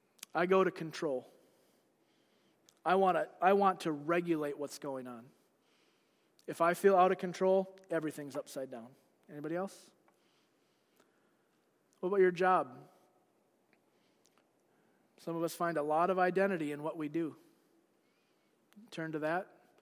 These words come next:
Maybe you turn to your spouse in an unhelpful way. Turn to self-confidence, substance, addictions.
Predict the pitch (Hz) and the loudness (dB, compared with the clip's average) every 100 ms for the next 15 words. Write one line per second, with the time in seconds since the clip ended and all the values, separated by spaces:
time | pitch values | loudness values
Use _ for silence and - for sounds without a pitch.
0 | _ _ _ _ _ 156 160 160 185 165 | _ _ _ _ _ -4 -2 0 -2 -2
1 | 143 - - 160 196 226 - - - _ | -4 -6 0 2 2 0 -10 -16 -20 _
2 | _ _ _ _ - 156 151 160 175 180 | _ _ _ _ -12 -10 -8 -8 -6 -6
3 | 190 - 185 196 220 _ _ _ _ _ | -6 -4 -2 -4 -6 _ _ _ _ _
4 | _ _ _ _ _ _ _ _ _ _ | _ _ _ _ _ _ _ _ _ _
5 | - 196 175 - 175 156 - 185 190 208 | -4 -2 -2 -2 0 0 -2 -2 0 0
6 | 202 208 - - - _ _ _ _ _ | -2 -4 -10 -14 -18 _ _ _ _ _
7 | _ _ _ - - 170 165 - 190 196 | _ _ _ -14 -4 0 0 0 -2 -4
8 | 190 - - - _ _ _ _ _ _ | -6 -14 -16 -20 _ _ _ _ _ _
9 | - _ _ _ _ _ _ _ 147 139 | -20 _ _ _ _ _ _ _ -10 -6
10 | 175 - 196 196 190 - | -6 -4 -4 -6 -12 -18